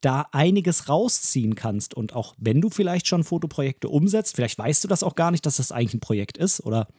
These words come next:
vielleicht machst du es auch ganz bewusst, ähm, möchte ich dir noch ein paar Tipps mit auf den Weg geben, wie du das vielleicht so für dich etwas optimieren kannst. So, jetzt aber erstmal noch zur letzten Folge. In der Folge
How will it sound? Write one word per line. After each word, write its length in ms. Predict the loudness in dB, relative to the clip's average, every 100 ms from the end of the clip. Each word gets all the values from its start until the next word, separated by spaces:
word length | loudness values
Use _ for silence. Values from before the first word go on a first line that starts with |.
| _
vielleicht 300 | -8 -4 -2
machst 180 | -2 -2
du 60 | -4
es 40 |
auch 120 | -4
ganz 180 | -6 -8
bewusst, 460 | -6 0 0 0 -6 -18 -20 -14 0
ähm, 300 | 2 2 0 -6 -14 0
möchte 320 | 2 4 2
ich 60 | 2
dir 140 | 2
noch 120 | 2
ein 80 | 0
paar 240 | -2 -4 -4 _ 0
Tipps 360 | 4 6 4
mit 160 | 0 0
auf 160 | -4
den 180 | -2 -2
Weg 140 | 0 0
geben, 280 | 0 2
wie 80 | 2
du 100 | 2
das 180 | 0 -2
vielleicht 460 | -2 -2 -2 -4 -4
so 280 | -2 -2 -4 _ -4
für 160 | -2
dich 300 | 2 0 0
etwas 460 | -6 -6 -4 -4 -6 _
optimieren 560 | -8 0 2 2 0 -8
kannst. 400 | -14 -12 -14 -14 -20 -18 -16 0
So, 180 | 2 4
jetzt 280 | 4 2 0
aber 240 | 0 0
erstmal 400 | 0 0 2 4
noch 220 | 4 2 -4 -2
zur 320 | 4 4 2 -2
letzten 520 | 0 2 0 0 0
Folge. 420 | 0 2 2 0
In 120 | 0
der 120 | 0 -2
Folge 520 | 0 0 2 0